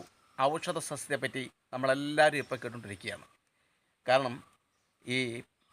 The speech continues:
ദിനചര്യ രോഗങ്ങൾ എന്ന പേരിൽ അറിയപ്പെടുന്ന നിരവധിയായ രോഗങ്ങൾ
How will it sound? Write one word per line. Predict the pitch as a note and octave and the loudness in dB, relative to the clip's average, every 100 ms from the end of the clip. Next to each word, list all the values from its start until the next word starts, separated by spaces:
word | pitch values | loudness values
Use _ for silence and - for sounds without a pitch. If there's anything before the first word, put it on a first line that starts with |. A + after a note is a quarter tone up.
| _ _ _ - B2+ | _ _ _ -14 -4
ദിനചര്യ | D#3+ F3+ F#3 F#3+ F#3 F3+ | 2 6 6 8 8 8
രോഗങ്ങൾ | E3 E3 D#3+ D#3 D3+ D3+ _ _ _ _ - | 6 4 4 4 4 2 _ _ _ _ -2
എന്ന | D3 D3+ - | 0 0 2
പേരിൽ | C#3+ D3 | 2 4
അറിയപ്പെടുന്ന | C3+ D3+ C#3 C#3 C#3 C#3+ - - C3 | 4 2 -2 -2 -2 -2 -8 -4 2
നിരവധിയായ | D3 E3 E3+ D#3+ D3+ C#3+ | 2 2 4 8 8 8
രോഗങ്ങൾ | C3+ C#3+ C#3 | 4 -2 -2